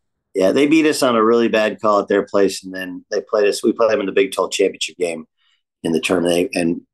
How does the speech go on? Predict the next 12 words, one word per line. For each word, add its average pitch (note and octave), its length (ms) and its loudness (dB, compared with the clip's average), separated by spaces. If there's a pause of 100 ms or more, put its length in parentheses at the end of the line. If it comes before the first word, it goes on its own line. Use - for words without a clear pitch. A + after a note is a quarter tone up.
(280)
we G2 160 2
couldn't E2+ 220 0
score. D#2+ 280 -2
We E2 100 4
were D#2+ 80 0
so E2+ 220 -2
tired. E2+ 340 0
Big, F#2 160 2
I - 80 2
beat G2 240 0 (240)
fifty-five F#2+ 800 0
thirty-seven. F2+ 640 -2